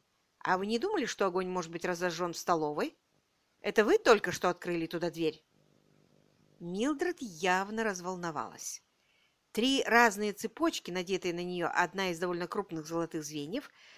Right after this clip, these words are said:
другая из венецианских бусин, а третья из какого-то подобия коричневых ягод на красной нити,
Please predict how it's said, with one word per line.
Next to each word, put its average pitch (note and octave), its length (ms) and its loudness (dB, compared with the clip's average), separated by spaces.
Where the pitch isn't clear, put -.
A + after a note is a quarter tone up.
другая G#3+ 480 6
из F#3 300 -6
венецианских F#3 760 -4
бусин, C4 440 -4
а G3+ 100 2
третья G#3+ 380 -2
из F3+ 120 -8
какого-то F#3 440 -6
подобия F3 400 -2
коричневых E3 580 -8
ягод A#3 320 2
на D4 100 -6
красной C#4 380 -6
нити, C4 400 -6